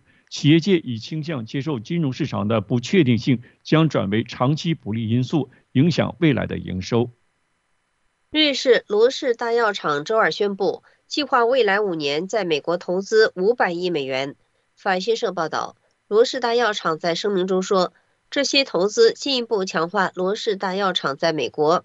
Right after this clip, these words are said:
Speaker 2: 本已庞大的布局。公司在制药与诊断部门共有十三个制造基地与十五个研发据点，预计将创造超过一万两千个新的就业机会。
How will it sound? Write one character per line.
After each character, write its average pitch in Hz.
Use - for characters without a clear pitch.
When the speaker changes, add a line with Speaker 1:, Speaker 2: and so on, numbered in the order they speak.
Speaker 2:
本 202
已 185
庞 160
大 196
的 151
布 175
局。 156
公 277
司 254
在 214
制 269
药 220
与 226
诊 143
断 214
部 208
门 170
共 226
有 131
十 196
三 254
个 226
制 190
造 160
基 170
地 175
与 180
十 214
五 196
个 160
研 147
发 214
据 208
点， 101
预 254
计 233
将 240
创 214
造 190
超 214
过 208
一 190
万 226
两 127
千 220
个 170
新 226
的 196
就 170
业 139
机 139
会。 -